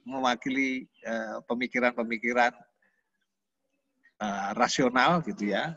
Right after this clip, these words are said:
eh, paradigma rasional, yang positivistik, yang legalistik itu, ketiga itu tadi ya. Coba nantilah Ibu Bapak mengembangkan sendiri gitu ya, mendalami lebih lanjut bagaimana pikiran-pikiran Austin, pikiran-pikiran, eh,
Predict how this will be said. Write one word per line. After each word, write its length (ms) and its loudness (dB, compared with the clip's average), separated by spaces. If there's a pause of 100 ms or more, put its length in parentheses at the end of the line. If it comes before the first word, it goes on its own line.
eh, 300 -2 (180)
paradigma 480 0
rasional, 560 -2
yang 160 -10
positivistik, 760 -4
yang 120 -2
legalistik 560 -6
itu, 300 -8 (160)
ketiga 340 -4
itu 160 -8
tadi 380 -6
ya. 240 -10 (500)
Coba 260 4
nantilah 380 0 (500)
Ibu 140 -10
Bapak 240 -2
mengembangkan 400 -2
sendiri 400 -4
gitu 180 -14
ya, 220 -6 (560)
mendalami 500 0
lebih 220 -4
lanjut 320 0
bagaimana 840 -4
pikiran-pikiran 1080 -4
Austin, 680 2
pikiran-pikiran, 920 -4 (1800)
eh, 380 -6